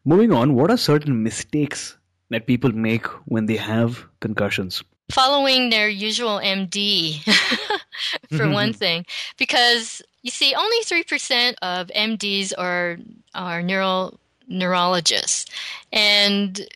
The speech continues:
Speaker 2: neurologists really, their real, uh, quest in life is to do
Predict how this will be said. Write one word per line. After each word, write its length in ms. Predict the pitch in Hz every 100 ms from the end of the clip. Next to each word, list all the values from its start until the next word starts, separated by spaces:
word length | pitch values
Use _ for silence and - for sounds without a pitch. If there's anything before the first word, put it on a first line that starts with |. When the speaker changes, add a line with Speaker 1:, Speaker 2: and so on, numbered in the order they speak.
| -
Speaker 2:
neurologists 800 | 220 233 247 302 330 277 262 - - _ _ _ _
really, 460 | 247 277 285 285 220
their 200 | 269 302
real, 640 | 240 254 285 254 220 190 196
uh, 320 | 185 185 180
quest 340 | - 202 -
in 160 | 208 196
life 240 | 185 190
is 140 | 220 -
to 100 | 202
do 360 | 214 208 196